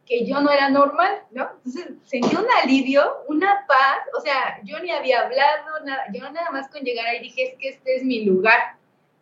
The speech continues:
ya llegué, y yo sentí que dejé de luchar y de pelear contra todo lo que había peleado hasta ese día,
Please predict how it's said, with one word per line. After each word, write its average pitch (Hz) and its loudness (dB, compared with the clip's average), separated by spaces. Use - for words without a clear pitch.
ya 262 6
llegué, 233 0
y 247 -2
yo 254 2
sentí 240 -8
que 254 2
dejé 208 -2
de 240 2
luchar 233 -2
y 254 -4
de 208 -2
pelear 208 0
contra 220 -12
todo 214 -4
lo 214 -4
que 190 -2
había 190 -2
peleado 208 -2
hasta - -2
ese 208 0
día, 226 -2